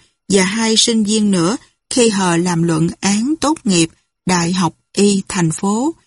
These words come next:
và cũng như cách gọi của nhiều sinh viên thực tập dùng để gọi người bác sĩ hướng dẫn luận án cho mình, Hờ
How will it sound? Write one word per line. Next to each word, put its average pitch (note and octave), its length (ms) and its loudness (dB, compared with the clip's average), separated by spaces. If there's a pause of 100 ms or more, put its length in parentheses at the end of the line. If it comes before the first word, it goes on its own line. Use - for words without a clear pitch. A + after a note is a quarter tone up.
(260)
và F#3 220 2
cũng G3 280 2
như A#3 200 2
cách - 280 -4
gọi E3 380 0
của G3 160 0
nhiều G3 320 2
sinh G#3 260 2
viên G3+ 220 0
thực - 240 -6
tập E3+ 180 0 (380)
dùng F3 320 2
để G3 140 2
gọi F#3 300 0
người F3 320 2
bác A#3+ 200 0
sĩ F3 220 0
hướng C4 240 2
dẫn F#3 200 2
luận E3 200 2
án G#3 280 0
cho G#3+ 140 2
mình, F3 280 2 (480)
Hờ F3+ 260 2